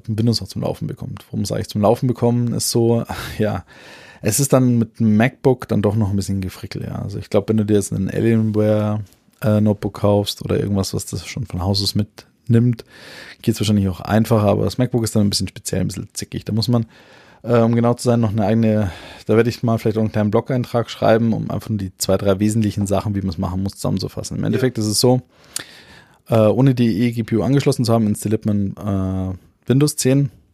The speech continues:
Speaker 1: installiert die Treiber, alles gut. Und dann gibt's ein Tool, das heißt, glaub ich, D D U Cleaner.
Speaker 2: Ja.
Speaker 1: Der kann die ganzen, äh, Grafikkarten
Speaker 2: Der heißt
Speaker 1: Treiber
Speaker 2: einfach D D U, Display Driver Uninstaller.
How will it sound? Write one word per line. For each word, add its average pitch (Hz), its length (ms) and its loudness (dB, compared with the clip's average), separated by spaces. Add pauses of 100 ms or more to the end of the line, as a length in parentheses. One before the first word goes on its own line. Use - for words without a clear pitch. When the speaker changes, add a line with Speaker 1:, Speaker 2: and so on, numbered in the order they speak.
(140)
Speaker 1:
installiert 98 600 -8
die 98 40 -16
Treiber, 107 520 2 (320)
alles 104 220 0
gut. - 220 -14 (880)
Und 98 120 -2
dann 107 120 4
gibt's 120 220 0
ein 104 80 0
Tool, 135 160 2
das 117 140 -4
heißt, 107 160 0
glaub 101 160 0
ich, 101 240 -6
D 107 100 -4
D 107 140 -2
U 123 80 -2
Cleaner. 143 420 0 (220)
Speaker 2:
Ja. 120 180 2 (560)
Speaker 1:
Der 117 80 -2
kann 113 160 4
die 110 60 4
ganzen, 107 400 0
äh, 107 200 -4
Grafikkarten 113 640 0
Speaker 2:
Der 120 100 4
heißt 139 80 6
Speaker 1:
Treiber 104 160 4
Speaker 2:
einfach 131 340 2
D - 180 -2
D 113 160 0
U, 101 220 -6 (160)
Display 127 420 -2
Driver 107 480 -4
Uninstaller. 92 640 -4